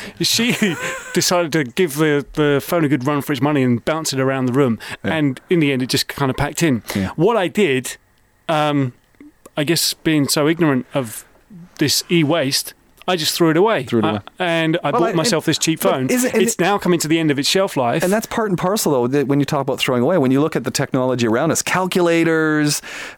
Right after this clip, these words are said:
Speaker 2: uh, refrigerator stuff, um, you know, your, your tape player breaks, your, you name it, it's, we just throw it in the trash.
Speaker 1: Yeah.
Speaker 2: We're, we're a disposable society.
Speaker 1: So how can Enviroserve,
Speaker 2: Yeah.
Speaker 1: the green company, how can you help me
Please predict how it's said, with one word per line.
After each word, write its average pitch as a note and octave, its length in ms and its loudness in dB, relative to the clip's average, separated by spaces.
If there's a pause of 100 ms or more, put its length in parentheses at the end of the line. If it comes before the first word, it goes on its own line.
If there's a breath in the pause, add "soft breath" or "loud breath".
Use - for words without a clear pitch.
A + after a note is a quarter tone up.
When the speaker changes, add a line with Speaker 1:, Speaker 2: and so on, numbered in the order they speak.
(100)
Speaker 2:
uh, C#3+ 100 0
refrigerator F3+ 680 2
stuff, D#3 840 -2
um, C3+ 420 2
you C#3+ 200 2
know, C#3+ 100 2
your, C3+ 320 2
your C3 160 2
tape F#3 240 0
player E3 320 0
breaks, D3+ 480 0
your, C3 180 4
you G3 320 0
name B3+ 300 4
it, C#3+ 100 0
it's, D3+ 160 0
we F3 300 0
just E4 240 0
throw C#3+ 260 0
it D3+ 60 2
in F#3 80 4
the A3+ 80 4
trash. E4 640 0
Speaker 1:
Yeah. C#3+ 160 -2 (240 loud breath)
Speaker 2:
We're, A3+ 180 2
we're A3 180 2
a B3+ 40 2
disposable C4 500 2
society. C#4+ 600 2 (260 loud breath)
Speaker 1:
So G#3+ 200 0
how G#3+ 260 0
can A3+ 340 2
Enviroserve, D3 1160 0
Speaker 2:
Yeah. B2+ 120 0 (220)
Speaker 1:
the - 120 -8
green E3 280 2
company, A#2 380 -2
how C#3 180 -2
can D#3 380 2
you C#3 200 2
help B2+ 300 -2
me B2 320 0